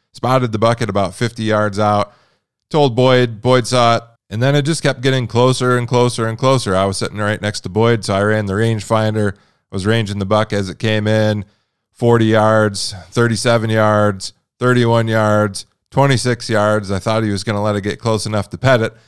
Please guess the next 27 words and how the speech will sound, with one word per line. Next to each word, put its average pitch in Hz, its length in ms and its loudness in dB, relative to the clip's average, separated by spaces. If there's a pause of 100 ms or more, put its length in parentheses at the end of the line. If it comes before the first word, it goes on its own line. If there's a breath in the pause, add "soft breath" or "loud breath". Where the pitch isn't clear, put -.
(140)
and 98 120 -8
then 101 120 -2
he 95 60 -4
finally 123 360 0
shot 98 380 -2
at 95 140 -6
twenty-six 110 460 -4
yards. 92 320 -4 (440)
The 104 80 -6
buck 151 280 0
turned 143 220 0
out 131 160 4
to 127 80 -4
be 107 140 -2
quartering 139 500 0
to 170 240 0
us 165 120 -2
slightly, 151 600 -2
and 107 260 -4
Boyd's 127 280 -2
shot 107 280 -6
was 95 200 -8
just 160 280 -2
a 170 40 -10
little 175 240 -4
bit 160 240 -4
back. 160 400 -2